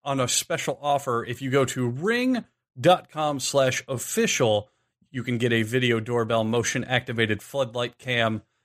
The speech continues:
and the starter kit that has everything you need to build a ring of security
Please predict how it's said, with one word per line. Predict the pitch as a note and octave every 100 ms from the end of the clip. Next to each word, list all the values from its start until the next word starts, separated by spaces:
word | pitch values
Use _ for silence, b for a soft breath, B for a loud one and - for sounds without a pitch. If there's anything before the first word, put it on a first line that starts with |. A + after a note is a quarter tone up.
| -
and | A2+
the |
starter | A2 - C#3+ A#2+
kit | A#2 - B2+
that | A#2 A2
has | A2+ - -
everything | E3+ D3+ C3 D#3 C3+
you | D3 C3+
need | C#3+ C#3 C3 - b b
to | B2+
build | A2+ C3+ C#3 C#3 -
a |
ring | A2 A2 C#3+ D3+ D3+
of | A#2 G#2+
security | - - - F3 B2 G#2+ G#2